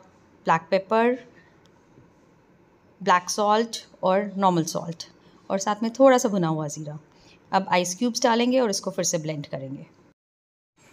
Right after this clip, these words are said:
ये हमारी हाई प्रोटीन छाछ रेडी है। So this is for the gym lovers। नेक्स्ट हम बनाएंगे लस्सी,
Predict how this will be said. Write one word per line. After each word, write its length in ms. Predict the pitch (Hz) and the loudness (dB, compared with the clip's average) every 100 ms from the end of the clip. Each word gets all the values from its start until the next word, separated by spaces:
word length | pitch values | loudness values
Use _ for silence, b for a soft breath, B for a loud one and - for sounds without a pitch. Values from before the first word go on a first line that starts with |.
| b b | b b
ये 160 | 220 254 | 0 4
हमारी 320 | 247 233 247 | 6 6 4
हाई 280 | 240 196 220 | 4 6 4
प्रोटीन 460 | 226 247 247 247 240 | 2 -4 0 0 0
छाछ 520 | - 196 208 - - | 2 4 4 2 0
रेडी 240 | 175 185 202 | 0 2 0
है। 140 | 247 - b b b b | 0 -2 b b b b
So 280 | - - 220 214 214 | -4 2 4 4 0
this 200 | 233 233 269 | 0 2 4
is 260 | 269 247 | 2 2
for 240 | - 226 220 214 - - _ - | 2 6 6 4 -6 -20 _ -6
the 120 | 190 | -4
gym 260 | 180 180 160 | 0 0 0
lovers। 320 | 139 95 - - - - _ _ _ _ _ _ _ _ - - | -2 -8 -12 -12 -14 -18 _ _ _ _ _ _ _ _ -18 -2
नेक्स्ट 360 | 226 254 - 294 | 0 0 0 4
हम 120 | 262 | 6
बनाएंगे 440 | 233 202 202 220 | 6 4 2 0
लस्सी, 400 | 190 170 - 175 | 0 -2 -4 -6